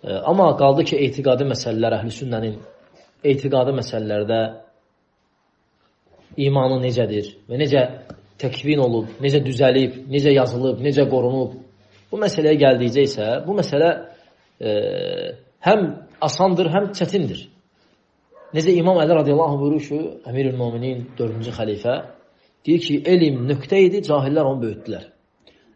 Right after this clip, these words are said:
Əslən Allaha iman və Allaha etiqad, e, asan bir şeydir və fitri bir şeydir. Məsələn, Allahın ərşdə olmağını götür. Heç kim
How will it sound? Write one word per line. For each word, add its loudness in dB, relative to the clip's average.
Əslən 2
Allaha 2
iman 0
və 0
Allaha -2
etiqad, -2
e, -14
asan -2
bir 0
şeydir -2
və -8
fitri 0
bir -2
şeydir. -10
Məsələn, 2
Allahın 4
ərşdə -4
olmağını -4
götür. -14
Heç 0
kim 0